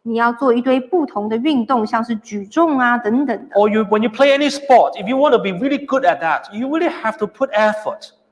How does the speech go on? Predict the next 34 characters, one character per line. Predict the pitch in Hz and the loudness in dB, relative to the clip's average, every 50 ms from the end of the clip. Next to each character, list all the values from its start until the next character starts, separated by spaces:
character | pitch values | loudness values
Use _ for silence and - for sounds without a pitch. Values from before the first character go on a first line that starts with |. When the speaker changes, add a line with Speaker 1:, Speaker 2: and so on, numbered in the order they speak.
| _ _ _ _ | _ _ _ _
Speaker 1:
或 | _ - 285 269 240 | _ -2 -2 0 0
者 | - 220 214 | -2 -4 -6
是 | 214 - - 285 269 240 208 - - _ - | -6 -6 -4 -4 -2 -2 -4 -6 -12 _ -8
你 | 226 220 208 | -8 -8 -6
做 | 220 - 285 269 240 226 - - | -4 -2 0 0 0 0 -2 -6
任 | 254 277 330 311 269 | -4 -2 -2 0 -2
何 | 240 - - 208 208 | -4 -6 -6 -8 -6
的 | 208 233 233 220 214 208 202 - | -2 -2 0 0 -2 -4 -8 -10
这 | _ - 240 | _ -10 -8
个 | 233 226 208 202 - - - - - - | -6 -6 -6 -6 -6 -8 -10 -12 -16 -20
体 | - - - 226 196 208 | -16 -12 -12 -10 -8 -6
育， | 233 285 339 277 233 - - - _ | -2 -2 -2 -2 -4 -6 -12 -20 _
任 | - 214 294 285 | -6 -2 -2 -2
何 | 262 - 220 | 0 -2 -4
一 | 208 226 | -6 -4
项 | - - 302 262 233 | -2 0 0 0 0
体 | 233 - - 214 202 | -4 -8 -12 -8 -4
育， | 233 285 269 - - _ _ - _ _ | -2 -2 -2 -4 -6 _ _ -20 _ _
你 | - 240 233 220 220 | -2 0 0 0 -2
都 | 226 - 262 247 247 | -4 -4 -2 0 2
要 | 247 233 | 2 2
经 | 233 240 247 247 | 2 0 -2 -2
过 | 247 233 | -2 -2
很 | 240 - 214 208 | -4 -6 -8 -6
多 | 208 247 269 | -4 -2 -2
的 | 254 | -2
操 | 233 - - - 277 302 330 | -4 -4 -2 0 2 2 4
练。 | 349 330 233 - | 2 2 0 -2
Speaker 2:
Like | 170 170 | -6 -8
so | - - 175 | -6 -6 -4
many | 175 180 175 175 | -4 -4 -4 -4
people, | 165 - 170 165 165 139 123 113 113 - | -2 -2 -2 -2 -2 -2 -4 -4 -6 -4
wow, | 147 147 151 151 143 135 - | -4 -2 0 0 -2 -2 -4
admire | 139 131 131 143 147 151 147 135 120 | -6 -6 -2 -2 0 0 0 -2 -6